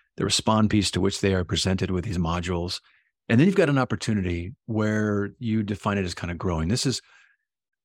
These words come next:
these are metrics that allow informed decisions regarding mental health, and you get to monitor the key emotional wellness data points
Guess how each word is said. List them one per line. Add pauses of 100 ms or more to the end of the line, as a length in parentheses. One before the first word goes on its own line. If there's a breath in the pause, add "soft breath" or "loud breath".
(160)
these
are
metrics (100)
that (100)
allow
informed
decisions
regarding
mental
health,
and (380 soft breath)
you
get
to
monitor (500)
the
key
emotional
wellness
data
points